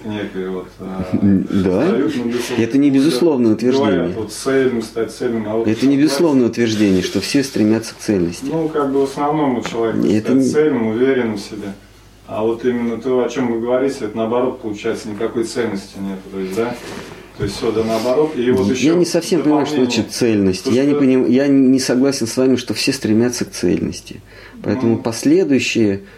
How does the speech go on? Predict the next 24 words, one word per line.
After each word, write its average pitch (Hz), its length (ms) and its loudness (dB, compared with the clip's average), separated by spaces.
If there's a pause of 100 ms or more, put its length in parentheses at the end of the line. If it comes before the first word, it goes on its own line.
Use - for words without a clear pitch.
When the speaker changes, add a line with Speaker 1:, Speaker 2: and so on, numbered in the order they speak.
(500)
Speaker 2:
в-, 95 340 -2
э, 95 280 2
вопросы, 104 500 -2
они, 117 320 2
в-, - 200 -2
по-, - 220 -2
следующий - 380 0
вопрос, 147 360 -2
он 107 180 2
как-то, - 340 -8 (360)
или 98 200 0
вывод 123 280 4
бессмысленный. 107 640 -2 (600)
Ну, 135 80 0
то 165 80 2
есть, 147 100 0
вот 135 140 2
нам, 147 220 2
вы, 147 360 2
вы 151 140 2
даете 151 320 2
мне 131 160 4
задачку, 113 540 0
дано, 98 580 2